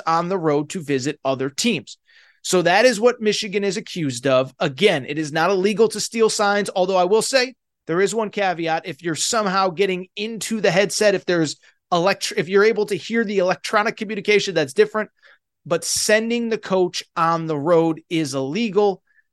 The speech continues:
And again, this is after an N C A A investigation this offseason that got Jim Harbaugh that three-game suspension to start the year.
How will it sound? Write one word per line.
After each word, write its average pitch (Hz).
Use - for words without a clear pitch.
And 170
again, 165
this 180
is 165
after 196
an 165
N 165
C 170
A -
A 160
investigation 151
this 147
offseason 165
that 143
got 151
Jim 151
Harbaugh 143
that 139
three-game 135
suspension 127
to 123
start 110
the 135
year. 208